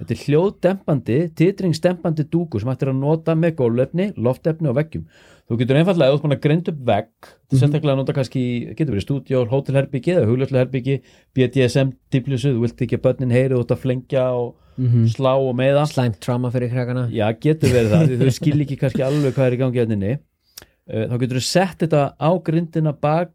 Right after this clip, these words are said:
Speaker 1: við
Speaker 2: Klæðningu.
Speaker 1: klæðningu, gifsplötur eða hvað
Speaker 3: Mm.
Speaker 1: nú er. Þetta bara tekur
Speaker 2: Máttu nota
Speaker 1: allt.
Speaker 2: þetta sem undirlagandi parkett?
Speaker 1: Líka, já.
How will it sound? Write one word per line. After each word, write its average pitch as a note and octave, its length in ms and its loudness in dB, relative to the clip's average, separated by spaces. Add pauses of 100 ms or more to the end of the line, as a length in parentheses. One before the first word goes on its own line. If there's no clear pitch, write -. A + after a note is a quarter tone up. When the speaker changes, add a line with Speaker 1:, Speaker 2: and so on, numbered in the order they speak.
Speaker 1:
við D#3 340 0 (300)
Speaker 2:
Klæðningu. C3 380 2
Speaker 1:
klæðningu, G#2+ 400 -2
gifsplötur A2+ 480 -8
eða G2+ 120 -6
hvað A#2 120 -4
Speaker 3:
Mm. G#2 60 -6
Speaker 1:
nú F#2+ 80 -8
er. D#2 80 -10 (500)
Þetta A2 180 -4
bara A#2+ 120 -2
tekur D#3 460 2
Speaker 2:
Máttu C#3 260 4
nota D#3+ 260 2
Speaker 1:
allt. D3 260 2
Speaker 2:
þetta C#3 280 4
sem C3 140 -2
undirlagandi D#3+ 600 2
parkett? - 400 -2
Speaker 1:
Líka, G2+ 420 -2
já. E2 160 -2